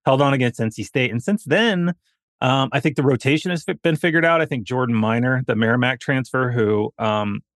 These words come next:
you know, was N E C Player of the Year and Defensive Player of the Year. Obviously, that's a really small school, and so the adjustment up to the A C C is difficult. But he's a talented guy who, um, has played four years of college basketball. Really, really good defender, is now, uh, finally playing well. Um,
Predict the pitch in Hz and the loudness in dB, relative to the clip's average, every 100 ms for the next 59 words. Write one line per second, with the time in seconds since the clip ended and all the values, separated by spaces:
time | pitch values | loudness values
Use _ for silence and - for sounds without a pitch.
0 | _ _ 123 117 113 117 127 117 - 113 | _ _ -2 0 0 2 2 2 0 -2
1 | - 117 117 117 117 113 110 120 101 123 | 0 2 2 2 2 2 0 -4 -4 -4
2 | 120 127 - 127 127 127 131 139 - _ | -4 -6 0 0 2 2 2 0 -4 _
3 | - 110 113 107 110 104 107 110 107 98 | -8 -6 -2 -4 -2 0 0 0 0 2
4 | 110 - - 107 123 131 113 101 87 98 | 0 -2 -4 0 0 -2 -4 -4 -2 -4
5 | - 104 - 95 98 - - 107 92 107 | -2 -4 -4 -6 -6 -8 -8 -6 -6 -8
6 | 92 - 110 107 127 139 - 113 113 110 | -6 -2 0 0 0 0 0 0 0 -2
7 | 87 92 95 107 101 92 85 _ _ _ | -2 0 2 2 0 -2 -4 _ _ _
8 | - 98 92 104 98 113 101 110 104 101 | -4 -2 -2 -4 0 -2 0 0 0 0
9 | 101 - 98 82 92 98 - 101 107 _ | -2 0 0 0 -2 -2 -2 -4 -4 _
10 | _ 107 120 120 117 107 107 92 - 107 | _ -2 2 4 2 2 0 -2 -4 -2
11 | 104 101 98 101 101 95 _ _ _ - | 0 -2 -2 -2 -2 -6 _ _ _ -6
12 | 95 90 - 110 104 90 113 107 104 104 | -6 -4 -2 0 0 -2 -2 0 0 2
13 | 101 101 101 _ _ - 92 92 | 2 0 -4 _ _ -10 -10 -10